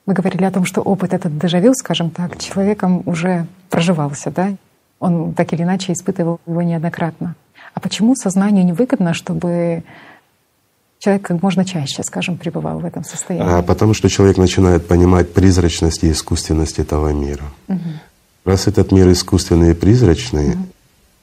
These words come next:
Speaker 2: это во-первых. Во-вторых, каждый такой эффект — это свободный глоток для личности.
Speaker 1: Мгм,
Speaker 2: Ну,
Speaker 1: мгм.
Speaker 2: сознание тут же начинает атаковать,
Speaker 1: Мгм.
Speaker 2: всё разукрашивать и уводить всё в магию. Простой вопрос.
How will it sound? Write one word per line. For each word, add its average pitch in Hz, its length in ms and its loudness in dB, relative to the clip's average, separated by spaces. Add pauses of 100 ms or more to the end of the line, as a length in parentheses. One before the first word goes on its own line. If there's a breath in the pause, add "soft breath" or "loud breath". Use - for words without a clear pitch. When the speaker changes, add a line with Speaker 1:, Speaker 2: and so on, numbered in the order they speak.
(120)
Speaker 2:
это 78 320 -2 (160)
во-первых. 73 600 0
Во-вторых, 85 500 2 (500 loud breath)
каждый 95 320 2
такой 87 340 4
эффект — 117 320 0
это 82 320 0 (120)
свободный 82 580 2
глоток 80 400 2
для 87 100 2
личности. 80 680 -2
Speaker 1:
Мгм, - 360 -4
Speaker 2:
Ну, 202 80 -2
Speaker 1:
мгм. 147 120 2
Speaker 2:
сознание 131 360 6
тут 123 180 0
же 95 80 4
начинает 85 460 4
атаковать, 107 680 4
Speaker 1:
Мгм. - 160 -14 (120)
Speaker 2:
всё - 380 2
разукрашивать 85 1000 2
и - 140 4
уводить 87 420 4
всё - 200 0
в 76 100 2
магию. 67 360 -4 (180)
Простой 120 320 4
вопрос. 110 580 2